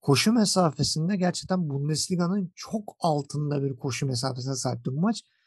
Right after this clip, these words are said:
E, bunun da sebebi büyük ihtimal maçın ilk kırk beş dakikada bitmesi. Çünkü Borussia Dortmund yüz beş nokta sekiz kilometre koşmuş.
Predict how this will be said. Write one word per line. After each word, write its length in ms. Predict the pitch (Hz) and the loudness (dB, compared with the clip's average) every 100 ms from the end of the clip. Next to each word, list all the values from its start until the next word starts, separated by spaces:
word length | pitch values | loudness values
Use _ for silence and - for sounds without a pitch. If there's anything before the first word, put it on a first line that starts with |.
| _ _ _ | _ _ _
E, 340 | - 156 160 156 | -4 0 0 2
bunun 420 | 185 220 226 208 | 2 2 2 2
da 160 | 196 185 | 2 2
sebebi 560 | - 170 170 165 185 | 0 0 0 0 0
büyük 200 | 180 185 | 0 0
ihtimal 420 | - 156 170 190 | -4 -6 -4 -4
maçın 320 | 185 160 - 175 | -4 -6 -4 -4
ilk 160 | 160 | -6
kırk 220 | _ _ 170 | _ _ -2
beş 160 | 151 | -2
dakikada 400 | - - 143 165 | -4 -4 2 2
bitmesi. 300 | 160 - 127 | 2 -2 -4
Çünkü 380 | - 110 143 147 - _ _ _ | -4 -4 0 0 -2 _ _ _
Borussia 340 | 143 139 117 143 | 0 2 4 4
Dortmund 320 | 139 160 139 | 2 0 0
yüz 220 | 135 135 | 0 2
beş 180 | 165 - | 2 2
nokta 240 | 131 - | -6 -6
sekiz 300 | 123 143 190 | -4 -2 -2
kilometre 420 | - 190 185 185 | 0 2 2 0
koşmuş. 480 | 185 190 160 208 208 | -4 -2 -2 -2 -4